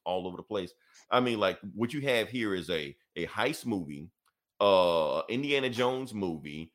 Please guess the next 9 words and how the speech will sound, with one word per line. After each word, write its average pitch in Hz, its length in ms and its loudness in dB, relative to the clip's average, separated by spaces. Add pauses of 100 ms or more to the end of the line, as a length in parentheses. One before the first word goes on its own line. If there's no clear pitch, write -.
(280)
uh, 113 180 6
a - 60 4
prison 165 440 -4
break 104 280 0
movie, 80 540 -6 (160)
a 123 80 4
buddy 131 340 0
cop 95 340 0
movie, 87 440 -6